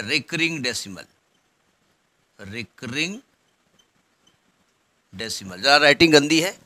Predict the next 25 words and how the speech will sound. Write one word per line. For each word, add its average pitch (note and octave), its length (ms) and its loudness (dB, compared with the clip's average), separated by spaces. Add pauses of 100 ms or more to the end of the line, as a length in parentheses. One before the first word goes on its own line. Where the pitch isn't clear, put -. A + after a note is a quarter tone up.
(140)
मैनेज C#3 280 -4
कर C3 100 -4
लीजिएगा, G2+ 420 -10
वो G2+ 160 -4
थोड़ा B2+ 240 8
सा B2 120 2
नंबर B2+ 200 6 (680)
ऐसे A#2+ 220 -6
चलाता F2+ 400 -8
है। - 160 -18 (420)
ठीक C#3+ 140 -14
है, - 80 -16 (380)
लेकिन A#2+ 260 2
यहाँ A#2 300 6
इधर D3+ 220 6
से D#3 120 0
साफ C#3+ 260 6
दिख C#3 200 -2
रहा C3+ 100 8
है, C3 80 6
उधर A2+ 200 -2
से A#2 180 -6
साफ B2+ 260 6
ही D#3 80 4
होगा। C3 260 2